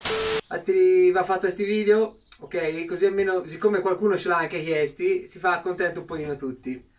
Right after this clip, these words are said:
Oggi voglio parlare di come si fa a guarnire i raccordi, le filettature, cioè questa parte qui de-, de-, questo è un gomito, maschio e femmina, la parte maschia, come si fa a guarnirla. Vi spiego due o tre trucchi per farvi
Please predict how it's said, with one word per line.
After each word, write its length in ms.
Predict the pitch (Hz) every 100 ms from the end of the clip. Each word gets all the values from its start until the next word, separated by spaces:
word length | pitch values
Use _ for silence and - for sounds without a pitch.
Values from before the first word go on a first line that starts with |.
| _
Oggi 260 | 233 240 226
voglio 280 | 220 214
parlare 840 | 202 220 214 202 175 165 175 196 -
di 120 | 170 180
come 280 | 208 208
si 120 | 185 202
fa 200 | 208 202
a 60 |
guarnire 420 | 180 196 190 196 185
i 20 |
raccordi, 680 | 180 - 208 196 180 - 131
le 80 |
filettature, 840 | 143 180 180 175 165 202 196 135 120
cioè 260 | 143 160 139
questa 240 | 147 151
parte 380 | 160 165 156 151
qui 220 | 156 165
de-, 460 | 151 151 147 143 135
de-, 240 | 143 143
questo 200 | - 180
è 20 | 170
un 60 |
gomito, 480 | 156 160 156 147 180
maschio 300 | 170 139 156
e 40 |
femmina, 600 | 147 151 143 143 151 175 -
la 100 | -
parte 360 | 160 165 165 170
maschia, 520 | 165 156 156 - 190 190 - -
come 140 | 175 170
si 80 |
fa 100 | -
a 60 | 180
guarnirla. 580 | 160 160 170 180 131 123
Vi 120 | 175
spiego 300 | - 190 196
due 180 | 180 185
o 20 |
tre 200 | 185 202
trucchi 360 | 196 175 170 190
per 140 | 151
farvi 540 | - 147 147 160 139